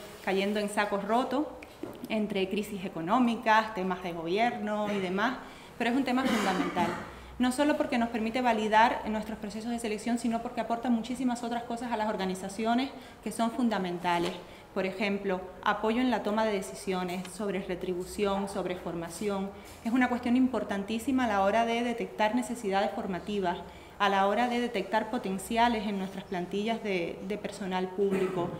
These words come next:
a la hora de, eh, retribuir con justicia. Es verdad que es complejo, es verdad que es difícil, eh, es verdad que no hay ningún sistema de evaluación del desempeño que sea perfecto y perfectamente objetivo,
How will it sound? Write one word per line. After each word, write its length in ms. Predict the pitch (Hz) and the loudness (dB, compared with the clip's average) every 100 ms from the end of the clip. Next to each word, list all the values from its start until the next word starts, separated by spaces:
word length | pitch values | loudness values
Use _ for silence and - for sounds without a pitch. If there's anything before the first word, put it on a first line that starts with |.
| - - - | -10 -16 -4
a 120 | - | 2
la 180 | 208 196 | 4 4
hora 300 | 208 226 247 | 4 6 4
de, 100 | 226 226 240 254 - 202 196 196 196 | 4 2 2 0 0 -2 -2 -2 -4
eh, 100 | 202 | -4
retribuir 540 | 214 202 214 196 208 226 | -2 0 0 2 0 0
con 180 | 240 220 | 0 0
justicia. 680 | 196 - - 240 - 180 - - - - - - - | -2 -4 0 0 2 -2 -2 -6 -14 -18 -20 -20 -6
Es 120 | 240 | -2
verdad 260 | 247 233 220 | 0 2 2
que 80 | 233 | 0
es 80 | |
complejo, 580 | - 202 214 262 262 254 | -2 -4 0 2 4 2
es 80 | 254 | 2
verdad 260 | 254 226 226 | 2 2 2
que 60 | |
es 80 | 233 | 2
difícil, 600 | 208 - 247 254 247 233 254 - - - - | -4 -2 -2 0 0 0 -2 -10 -16 -18 -8
eh, 240 | 208 208 202 | -2 0 2
es 80 | 247 | 2
verdad 200 | 277 277 | 4 4
que 100 | 269 | 4
no 60 | |
hay 80 | 262 | 4
ningún 300 | 269 254 262 | 4 4 4
sistema 400 | 254 247 269 262 | 2 -2 2 2
de 80 | 277 | 4
evaluación 340 | 247 214 233 | 4 2 0
del 120 | 233 226 | -2 -2
desempeño 560 | 226 202 208 240 269 | -4 -4 0 2 2
que 80 | 220 | 0
sea 280 | - 233 233 | 2 2 2
perfecto 600 | 202 196 - 247 247 240 | 0 -2 -2 -4 -4 -2
y 60 | 220 | -2
perfectamente 880 | 208 202 - 226 233 220 226 233 | -2 -4 -4 -2 0 2 2 0
objetivo, 560 | 214 208 196 240 247 233 | -2 -4 -2 0 2 0